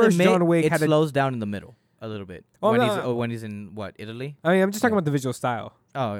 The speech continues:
Speaker 1: just
Speaker 2: okay.
Speaker 1: talking about, like, the visual aesthetic of the movie.
Speaker 2: Mm.
Speaker 1: The, the,
Speaker 2: I don't know. I
Speaker 1: the
Speaker 2: liked it a lot.
Speaker 1: Yeah.
Speaker 2: <laughs> I, I liked
Speaker 1: I
Speaker 2: that a
Speaker 1: don't
Speaker 2: lot.
Speaker 1: know. I, I don't know. I'm, I'm into that monotone dark look.
Speaker 2: This one, it's just, like, I'm
Speaker 1: Looks
Speaker 2: guessing
Speaker 1: better.
Speaker 2: it's just,
Speaker 1: Looks
Speaker 2: yeah,
Speaker 1: better.
Speaker 2: it's starting right after the events of two.
Speaker 1: I, I don't think right after. What?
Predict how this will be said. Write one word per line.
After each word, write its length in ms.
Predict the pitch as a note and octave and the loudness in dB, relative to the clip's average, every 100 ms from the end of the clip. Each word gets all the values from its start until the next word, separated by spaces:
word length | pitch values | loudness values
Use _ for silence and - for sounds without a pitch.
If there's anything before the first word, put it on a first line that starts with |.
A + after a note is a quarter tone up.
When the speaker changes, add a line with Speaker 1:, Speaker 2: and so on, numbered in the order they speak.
| C#3 | -8
Speaker 1:
just 120 | D#3+ | -4
Speaker 2:
okay. 20 | |
Speaker 1:
talking 140 | G#3+ G#3 | 0 2
about, 100 | F3 | 2
like, 120 | C#3+ | 0
the 60 | C#3+ | -2
visual 220 | C#3 B2+ | -2 -2
aesthetic 300 | - C3 A#2 | -2 -6 -6
of 40 | |
the 40 | A2 | -12
movie. 280 | G#2+ A2+ G#2 _ - | -16 -18 -20 _ -16
Speaker 2:
Mm. 240 | F#3+ F3+ D#3+ _ _ _ - | -8 -8 -8 _ _ _ -2
Speaker 1:
The, 140 | D#3 | 0
the, 280 | E3 E3+ F3 | 0 0 0
Speaker 2:
I 140 | F#3+ A#2+ | 0 -2
don't 80 | G2 | -8
know. 140 | F#2 _ | -14 _
I 120 | D#3 E3 | 0 2
Speaker 1:
the 40 | |
Speaker 2:
liked 180 | A#2+ A#2+ | 2 -2
it 40 | |
a 60 | G2+ | -6
lot. 220 | F2 D2+ _ | -8 -14 _
Speaker 1:
Yeah. 140 | C3+ A2+ - | -16 -16 -8
Speaker 2:
<laughs> 80 | |
I, 40 | C3+ | -6
I 200 | G#2 F2+ | -6 -8
liked 180 | A2 G2+ | -12 -14
Speaker 1:
I 20 | |
Speaker 2:
that 60 | E2+ | -16
a 40 | |
Speaker 1:
don't 60 | C#2 | -20
Speaker 2:
lot. 140 | D2+ _ C#3 | -20 _ -8
Speaker 1:
know. 60 | |
I, 160 | D3+ D#3 | -2 0
I 40 | |
don't 80 | D3 | 0
know. 180 | C3 B2 | 0 -4
I'm, 160 | C#3 D3 | -4 -4
I'm 240 | C3+ C#3+ | -4 -4
into 140 | C#3 | -2
that 140 | C#3 C3 | -2 -2
monotone 440 | C3 B2 A#2 C3 | -4 -6 -8 -12
dark 260 | A#2+ A#2 A#2+ | -8 -8 -8
look. 260 | A2+ - _ _ | -14 -16 _ _
Speaker 2:
This 180 | C#3 D3+ | -6 -4
one, 140 | F3 | -2
it's 160 | D#3+ - | -4 -6
just, 220 | C3+ - | -14 -10
like, 160 | G#2+ F#2 _ - | -10 -10 _ -18
I'm 100 | B2+ | -6
Speaker 1:
Looks 180 | C3 B2+ | -4 0
Speaker 2:
guessing 40 | |
Speaker 1:
better. 160 | D3+ B2 | 2 2
Speaker 2:
it's 80 | A#2 | -2
just, 100 | C3+ | 0
Speaker 1:
Looks 120 | D#3 | 2
Speaker 2:
yeah, 60 | B2+ | 2
Speaker 1:
better. 180 | B2+ G#2+ | 0 0
Speaker 2:
it's 140 | C#3 | -6
starting 360 | - D3+ D3+ B2 | -2 0 0 -2
right 260 | A2+ A#2 A#2 | 0 0 0
after 480 | A#2 - G#2+ G2+ | -2 -4 -6 -6
the 120 | G2 G#2+ | -8 -8
events 220 | G#2 G#2 | -8 -12
of 100 | - | -14
two. 260 | A2 G#2 - _ _ | -10 -10 -12 _ _
Speaker 1:
I, 220 | D3 D#3+ | -6 0
I 20 | E3+ | 0
don't 100 | F#3 | 2
think 120 | C#3 | -2
right 120 | A2+ | -4
after. 320 | G#2+ - A2+ _ _ _ | -10 -14 -18 _ _ _
What? 240 | G3+ C4+ | -2 0